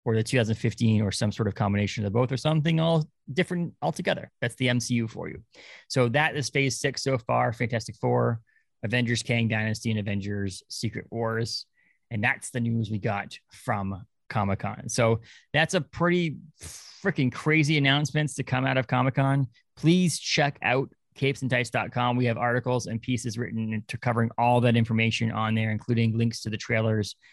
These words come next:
and so on. Um, I know I said this is basically gonna be an M C U update, but I'll give you a little, a couple more, uh, rundown of what else we heard at Comic-Con that we are actually excited about here at Capes and Tights. It might not be everything everybody heard about,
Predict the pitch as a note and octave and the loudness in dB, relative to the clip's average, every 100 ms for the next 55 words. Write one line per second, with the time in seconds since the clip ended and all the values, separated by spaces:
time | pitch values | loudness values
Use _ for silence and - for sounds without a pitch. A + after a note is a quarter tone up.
0 | - _ - A2 G#2 - B2+ A#2 A#2+ A#2 | -20 _ -4 0 0 2 2 4 4 4
1 | A#2 A#2 - - _ G#2 G#2 G#2 G2+ G2+ | 2 0 -6 -20 _ -6 -4 -2 -4 -6
2 | - A#2+ C3 C3+ C3 B2 C3 B2+ B2+ G#2+ | -4 0 4 4 4 2 0 0 -2 -2
3 | B2+ A#2+ A#2+ A#2+ A#2 A#2 A#2 A#2 B2 B2 | -2 0 0 2 4 4 4 2 2 2
4 | - B2 A#2 A#2+ C3 C3+ C#3 A#2+ _ _ | 2 0 2 4 6 8 6 2 _ _
5 | _ - C3+ B2+ D3 C#3+ B2 B2+ B2+ B2 | _ -4 -2 0 2 2 2 0 0 0
6 | B2+ A#2+ B2 A#2+ B2 B2 A2+ A#2 A2+ A2+ | 0 0 0 -2 -4 -2 2 2 2 0
7 | - G#2 G#2+ A#2+ A2+ A2+ A2 A2 G#2+ A#2 | -2 -2 0 2 4 4 2 0 0 -2
8 | D3+ F#3 - C3 A#2 - A#2 A2 G#2+ A2+ | 0 0 0 0 -4 0 0 0 -2 -2
9 | A2 - - A2 G#2+ A2 G#2 G2+ G2+ A#2 | -4 -6 -4 0 0 0 0 0 0 4
10 | C3+ A#2+ G#2+ A2 G#2 A#2 G#2+ G2+ G#2 G#2 | 6 4 2 -4 -4 -2 -2 0 0 0
11 | A2+ G#2+ - A2+ - G2+ G#2+ G#2+ - - | 0 -2 -2 -4 -4 -4 -2 -2 -6 -16
12 | - - A#2+ B2 A#2 A#2 - D3+ C#3 A#2+ | -20 -6 0 0 0 0 2 2 4 4
13 | A#2 A2 A2 G2+ G#2+ G#2+ G2+ G2+ G#2 | 4 2 2 2 2 2 2 0 -2